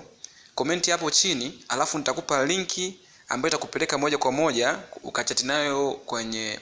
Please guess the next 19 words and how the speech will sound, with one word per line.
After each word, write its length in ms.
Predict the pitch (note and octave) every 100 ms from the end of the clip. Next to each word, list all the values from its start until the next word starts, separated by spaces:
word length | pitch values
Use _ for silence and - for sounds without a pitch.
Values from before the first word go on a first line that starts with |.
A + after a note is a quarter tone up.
| -
WhatsApp 540 | A2 - D3 C#3+ - C3+ - - - - -
bure. 460 | D#3 C#3 A2+ - D#3 B3 C4+
Ukachati 300 | - - C3
nayo 120 | C#3+
chat 260 | - F#3+ -
G 80 | A2+
P 120 | A2+
T 180 | - C#3
kwa 120 | A2+
WhatsApp 340 | A2 - C3 B2
bure. 400 | B2+ A#2+ A2 - - - - - - - G3+
Asante 320 | A#3 - E3
sana 180 | - E3+
kwa 100 | D3
kunisikiliza. 840 | C#3+ C3+ - - D#3 F#3+ F#3 F3+ F#3 - - _ _ _ _ A2+ -
Nashukuru 320 | A2+ - D#3+
sana, 600 | - F3+ F3+ F3 F3+ F3+ - _
eh, 180 | A#2 A#2
subscribe, 920 | A#2+ B2 - - E3 F#3 F3 F3+